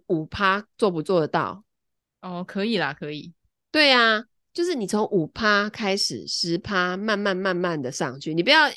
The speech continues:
Speaker 1: 一，一口就要吃成胖子。“呵，我今天开始，哈，每天我就要那个赚一百，存五十。”然后执行三天后决定放弃。<laughs> 这是不可行的嘛。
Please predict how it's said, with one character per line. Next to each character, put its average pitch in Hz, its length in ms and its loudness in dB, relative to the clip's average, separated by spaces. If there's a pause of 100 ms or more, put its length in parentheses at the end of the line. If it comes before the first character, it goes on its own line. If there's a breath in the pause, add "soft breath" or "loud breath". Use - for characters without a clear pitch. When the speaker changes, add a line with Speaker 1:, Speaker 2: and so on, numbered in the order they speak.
Speaker 1:
一， 247 160 -2 (100)
一 311 140 0
口 175 280 4
就 175 80 0
要 233 160 6
吃 226 220 -2
成 185 220 0
胖 190 280 0
子。 156 220 -8
“呵， 226 260 2 (120)
我 - 120 -4
今 254 140 -4
天 294 80 0
开 320 220 0
始， - 320 -4
哈， - 300 -4 (180)
每 214 180 0
天 285 240 4
我 202 80 4
就 180 100 2
要 262 240 6 (340 loud breath)
那 294 120 -2
个 254 100 2
赚 254 240 4
一 269 120 0
百， - 360 -2 (480)
存 294 300 0
五 233 140 4
十。” 240 420 2 (880 soft breath)
然 180 100 0
后 208 140 4
执 175 180 -4
行 175 240 0
三 190 220 -2
天 190 180 0
后 185 160 0
决 160 220 0
定 175 180 2
放 165 240 -4
弃。 - 320 -4 (460)
<laughs> 339 3250 -4
这 359 120 2
是 330 120 2
不 330 220 -6
可 220 260 4
行 180 300 0
的 185 140 0
嘛。 156 260 -4